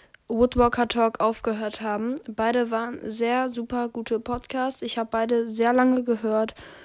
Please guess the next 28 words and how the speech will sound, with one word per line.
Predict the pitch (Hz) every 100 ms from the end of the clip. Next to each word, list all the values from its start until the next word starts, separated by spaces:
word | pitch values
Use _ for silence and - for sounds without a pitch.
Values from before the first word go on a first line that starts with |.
| -
Vor | - -
allem | 240 254
den | 233
Puma-Jungen | 254 247 240 240
hab | 233
ich | 240
eigentlich | 226 233 233
schon | 233 226
von | 226 214 214
Beginn | 214 240 247 247
auf | - 226 247 247 - - _ _ _ _ _ _ -
gehört. | 220 214 240 247 254 - -
Ähm, | 214 214 214 208 208 208 _ _ _ _ _ _ _ -
ja, | 202 202
man | 202 220
kann | 254
aber | 254 247
auch | 240
die | - 220
Gründe | 233 247 247
verstehen, | 220 - 233
wieso | 214 214
man | 202 202
aufhört. | 214 226 - 220 226 - _ _ _ _ - - - - - - _
Wenn | - 220
man, | 214 214 220 220 220 226 -
ähm, | 214 214 214 208
Woodwalkers | 214 226 - 220 220 226 226 - -